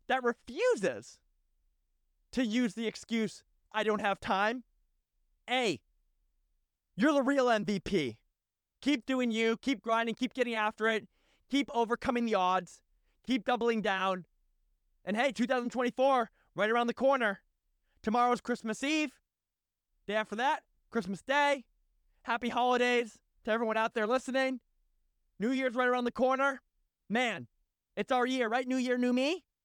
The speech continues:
No. Same day here. Same routine. Same execution that we refuse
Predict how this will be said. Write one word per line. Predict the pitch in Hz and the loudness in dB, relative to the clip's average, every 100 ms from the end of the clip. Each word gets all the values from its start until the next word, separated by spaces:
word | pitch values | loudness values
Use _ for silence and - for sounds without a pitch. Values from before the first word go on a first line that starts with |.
| _ _ _ _ _ | _ _ _ _ _
No. | 196 294 277 123 _ _ _ _ _ _ _ _ _ _ | -2 0 0 -2 _ _ _ _ _ _ _ _ _ _
Same | - 269 285 | -4 0 0
day | 254 254 | 2 0
here. | 254 247 247 240 _ _ _ _ _ _ _ | 0 0 0 -4 _ _ _ _ _ _ _
Same | 247 262 269 | -2 0 0
routine. | 269 247 247 240 240 214 _ _ _ _ _ _ _ _ _ _ _ _ _ _ _ _ | -2 -2 0 0 -2 -6 _ _ _ _ _ _ _ _ _ _ _ _ _ _ _ _
Same | 262 285 | -2 0
execution | 294 - 240 240 247 - 247 233 - _ _ - | 0 -4 -6 0 0 0 -2 -2 -6 _ _ -4
that | 220 | -2
we | 247 | 0
refuse | 220 220 _ 190 233 240 240 - | 0 -4 _ 0 2 2 0 -4